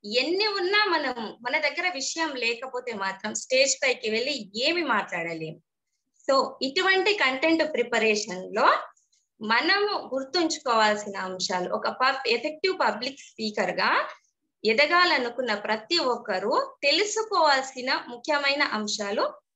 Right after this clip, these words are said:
కొన్ని ఇప్పుడు చూద్దాం. దానికి ఒక formula ఉంటుంది, అదే ఫైవ్ డబ్ల్యూస్ and one H. Five, ఈ ఫైవ్ డబ్ల్యూస్,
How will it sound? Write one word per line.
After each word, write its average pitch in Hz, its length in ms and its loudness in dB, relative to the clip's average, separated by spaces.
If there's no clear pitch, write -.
కొన్ని 285 200 2
ఇప్పుడు 277 220 -2
చూద్దాం. 180 420 -8
దానికి 349 400 0
ఒక 339 180 2
formula 320 600 2
ఉంటుంది, 185 580 -6
అదే 262 220 0
ఫైవ్ 359 760 2
డబ్ల్యూస్ 226 520 -4
and 403 80 -2
one 196 220 -2
H. - 720 -4
Five, 359 440 2
ఈ 311 260 -2
ఫైవ్ 320 380 0
డబ్ల్యూస్, 277 500 -2